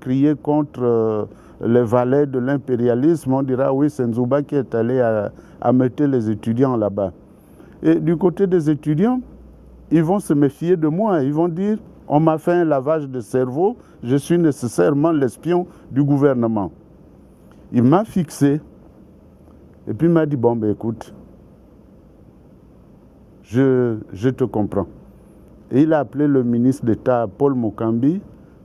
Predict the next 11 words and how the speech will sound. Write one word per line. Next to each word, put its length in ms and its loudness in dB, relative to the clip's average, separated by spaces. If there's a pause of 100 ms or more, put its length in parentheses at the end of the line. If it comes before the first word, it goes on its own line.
(160)
pour 180 -2
lui 240 2
dire, « 380 0 (560)
Écoute, 380 -2
nous 220 2
avons 260 2
conseil 420 -2
des 120 0
ministres, 560 2
euh, 300 2 (400)
mercredi, 720 0